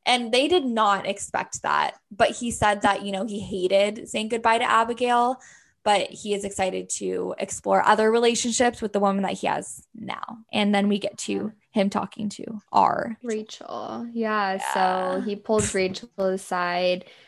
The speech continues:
Speaker 2: Oh, it was, like, awkward when he was, like, asking about her family. And then he's like, "Is your mom gonna
Speaker 1: What?
Speaker 2: grill me?" I'm like, "Oh God."
Speaker 1: Like, actually. <laughs>
Speaker 2: It was awkward. Like, I was cringing.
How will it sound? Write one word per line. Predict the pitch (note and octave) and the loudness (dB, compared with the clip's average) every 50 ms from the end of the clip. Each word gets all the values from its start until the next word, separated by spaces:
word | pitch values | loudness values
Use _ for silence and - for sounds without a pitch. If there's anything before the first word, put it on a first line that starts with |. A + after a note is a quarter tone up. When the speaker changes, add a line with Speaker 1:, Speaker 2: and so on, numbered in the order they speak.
| _ _ _ | _ _ _
Speaker 2:
Oh, | - G#3+ A3 A3 | 6 8 8 8
it | G#3 - - | 8 8 8
was, | G#3 B3 C4+ D#4+ | 8 8 8 6
like, | G4+ G4 - - | 6 4 4 4
awkward | - G3+ A3 A#3 A#3 B3+ B3 A#3+ | 6 6 6 6 6 6 6 6
when | B3 B3+ | 6 4
he | B3+ A#3+ A3+ | 4 4 4
was, | A3+ A#3 A#3+ A#3+ | 4 4 4 2
like, | B3 A#3+ A#3+ A#3+ - - - | 2 2 0 0 -4 -4 -4
asking | A3+ G#3 G#3 - - A3+ A3+ A3+ | -4 -4 -4 -4 -2 0 2 2
about | A3+ A3 A3 G#3+ G#3 G#3+ | 2 2 2 0 0 0
her | A3 G#3+ G#3+ | 0 0 0
family. | G#3+ - - - F#3+ F3+ F#3 F#3 F#3+ G3+ G3+ G3+ G3+ G#3 G3+ G3+ G3+ | -2 -4 -6 -6 -4 -2 -2 -2 -2 0 0 0 2 2 2 0 0
And | G3+ G3 | 0 0
then | F#3+ G3+ | 0 0
he's | G#3+ A3 G3 - | 0 0 0 0
like, | G3 F#3 G3+ F#3+ | 0 0 2 0
"Is | F#3 G3+ G#3 | 0 2 2
your | G3 G3 | 2 2
mom | G3 F#3+ F3 E3+ E3 E3+ F#3 | 4 4 4 4 4 2 2
gonna | F#3 G3+ G#3 F#3 | 2 4 4 4
Speaker 1:
What? | F3+ F#3+ | 2 2
Speaker 2:
grill | - F3 E3+ D#3+ D#3+ E3 | 2 4 4 4 4 2
me?" | E3 E3+ F3+ F#3 F#3+ G3 G3 | 2 0 2 2 4 4 4
I'm | F#3+ F#3 F#3 | 4 4 4
like, | F#3 F3 E3 - - - - | 2 2 0 -2 -6 -10 -4
"Oh | - G#3+ A#3 C4 C#4+ D4+ D4 D4 C4+ C4 - | 0 4 4 6 6 6 4 2 2 0 0
God." | - A3+ - G3+ D4+ D4+ - E4+ F3+ F3+ - - - - D#4+ D#4+ E4 - F#4 F#4+ C5+ C#5 - | 0 2 2 4 4 4 4 2 2 2 0 0 -2 -2 -2 -2 -4 -2 0 0 0 0 0
Speaker 1:
Like, | A3+ G#3 G3 - | 0 0 0 2
actually. | F3 E3+ E3 G3+ - - - - - - - - - - - - - - | 0 0 0 -2 -4 -8 -6 -6 -4 -2 -2 2 4 6 6 8 6 6
<laughs> | - - - - - - - _ _ _ C4 | 4 0 -6 -14 -20 -20 -20 _ _ _ 2
Speaker 2:
It | C4 C4 | 4 4
was | C#4 F#4 G#4+ G#4+ - - - | 4 2 2 -2 -6 -6 0
awkward. | A3 A3 A#3+ - - D#4 B3+ A3+ | 2 4 4 4 4 2 2 2
Like, | A#3+ A3+ | 2 2
I | G#3 A3 | 2 2
was | B3 C4+ C4+ | 2 0 0
cringing. | - - - - - - A3 C4 D#4 F4+ E4+ - - G3 E3+ F3 F3 F3 F3 F3 F#3 G3+ A3 A3+ | -4 -10 -12 -8 -2 0 2 4 4 4 2 2 0 -2 -2 -2 -4 -4 -2 -2 0 0 0 0